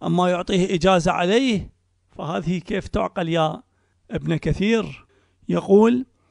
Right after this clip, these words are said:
"وقد جمع له الشيخ عز الدين كتابه المسمى بالكامل في التاريخ، فأجازه عليه وأحسن إليه، وقام في الملك بعده ولده الصالح إسماعيل،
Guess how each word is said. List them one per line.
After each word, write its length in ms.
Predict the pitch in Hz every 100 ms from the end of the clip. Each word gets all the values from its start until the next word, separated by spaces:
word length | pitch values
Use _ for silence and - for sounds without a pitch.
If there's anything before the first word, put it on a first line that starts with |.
| _ -
"وقد 300 | 170 165 147
جمع 300 | 214 202 185
له 180 | 190
الشيخ 340 | 180 - 208 -
عز 200 | 180 156
الدين 320 | 143 196 196
كتابه 720 | - - 208 180 143 156 135 - _ -
المسمى 500 | 165 170 - 202 185
بالكامل 460 | 156 143 185 185 165
في 80 | 156
التاريخ، 480 | - 156 185 233
فأجازه 680 | - 180 151 202 190 151 151
عليه 280 | - 208 185
وأحسن 400 | 190 180 - 214
إليه، 480 | 208 175 151 110 - _ _ _ _
وقام 640 | 254 262 - 226 226 208 196
في 120 | 190
الملك 480 | 180 196 226 - 156
بعده 420 | 202 - - 160
ولده 720 | 175 156 160 175 214 202 156
الصالح 680 | 160 - 196 208 190 151 -
إسماعيل، 960 | 196 - 151 143 - 214 233 254 262